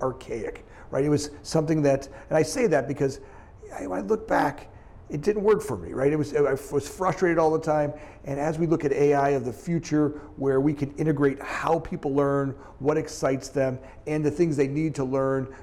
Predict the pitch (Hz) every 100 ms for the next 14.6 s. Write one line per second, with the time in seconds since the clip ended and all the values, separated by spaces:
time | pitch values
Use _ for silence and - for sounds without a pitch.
0 | - 135 127 120 170 143 139 135 135 131
1 | 131 127 123 135 135 127 131 127 - -
2 | 147 147 147 175 151 147 143 143 147 139
3 | 120 127 135 131 127 131 127 127 - -
4 | 135 - 143 139 156 170 151 131 - 123
5 | 143 143 131 120 127 117 - - 131 139
6 | - - - 147 - 120 113 - - 135
7 | 147 143 - - - - 151 147 139 135
8 | 120 - - 139 156 151 139 135 139 139
9 | 131 113 120 120 127 127 - 113 113 -
10 | - - 131 127 - - 196 240 262 180
11 | 202 190 160 165 151 - 147 131 101 117
12 | 131 143 156 160 147 - - 139 131 143
13 | 131 127 - 214 208 - 139 127 143 135
14 | 123 123 151 165 160